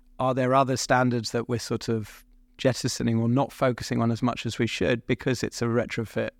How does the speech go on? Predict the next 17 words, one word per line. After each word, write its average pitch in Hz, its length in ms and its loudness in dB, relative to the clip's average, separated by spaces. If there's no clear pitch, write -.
So 117 480 0
some 135 220 4
of 123 60 2
the 123 100 0
tough 131 260 0
standards 127 420 0
for - 120 -6
new 131 240 2
builds, 117 300 0
so 120 80 -4
that's, 120 260 -2
does 120 220 -4
those 120 280 2
not 120 200 2
apply 117 340 0
to - 140 -8
retrofits? 113 800 -6